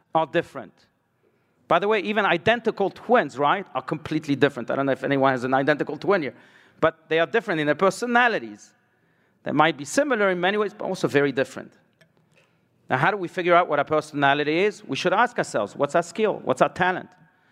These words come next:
Maybe some of you are musicians. God gave you that gift in order for you to actualize it. Maybe some of you are artists. Maybe some of you are athletes. Maybe some of you are poets.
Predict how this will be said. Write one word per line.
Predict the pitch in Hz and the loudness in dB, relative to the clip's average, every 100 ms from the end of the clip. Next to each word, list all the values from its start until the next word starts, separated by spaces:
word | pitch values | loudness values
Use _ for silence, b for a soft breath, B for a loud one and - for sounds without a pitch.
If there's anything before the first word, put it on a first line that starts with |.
| b - | b -4
Maybe | 143 | -2
some | 151 165 170 | 0 0 2
of | |
you | 160 | 0
are | 170 | 0
musicians. | 165 170 - - - _ _ _ _ _ _ _ _ _ _ | 2 2 0 -6 -12 _ _ _ _ _ _ _ _ _ _
God | 127 143 139 | 0 0 2
gave | 151 143 | 0 0
you | 135 | -2
that | 120 | -2
gift | 117 117 117 | -4 -6 -2
in | 127 | 2
order | 147 160 | 2 0
for | 143 | 0
you | 120 | 0
to | 135 | 2
actualize | 202 - 240 151 98 | 0 -2 0 0 -4
it. | - _ _ _ _ _ - | -12 _ _ _ _ _ -2
Maybe | 135 160 | -2 0
some | 180 | -2
of | 190 | 0
you | 180 | 0
are | 175 | 0
artists. | 196 240 147 - | 0 0 -4 -2
Maybe | 165 190 | -2 0
some | 196 | 0
of | 190 | 2
you | |
are | 190 | 2
athletes. | 247 - 156 113 | 2 0 -6 -6
Maybe | 151 180 | -2 -2
some | 180 180 | 0 -2
of | 180 | 0
you | 208 | 0
are | 208 | 0
poets. | 254 254 135 - | 0 0 -4 -18